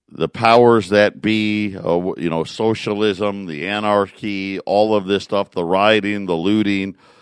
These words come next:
uh, the, the, the elimination of law and order,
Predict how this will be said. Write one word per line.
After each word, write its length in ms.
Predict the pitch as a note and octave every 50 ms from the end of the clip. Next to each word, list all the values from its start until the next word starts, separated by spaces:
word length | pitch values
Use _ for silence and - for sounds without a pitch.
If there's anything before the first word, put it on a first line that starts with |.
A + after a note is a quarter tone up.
| _ _ _ -
uh, 300 | - D#2+ E2 E2 D#2+ D#2+
the, 260 | D#2 E2 E2+ E2+ - -
the, 400 | - E2 E2+ E2 D#2+ E2 E2 E2+ - _ _ _ _ -
the 100 | F2 -
elimination 800 | E2+ E2 F2 G2 G#2 G#2+ A2 G#2+ G#2 G2+ G#2+ G#2 - - A2 G2
of 160 | F#2+ F2+ D#2
law 460 | E2 E2 E2 F2 G2 G#2 G2+ G#2+ A2 -
and 200 | D#2 F#2 F2 F2+
order, 580 | - - G2 G2+ G#2 G2 G2+ G2+ G2 G2 F#2+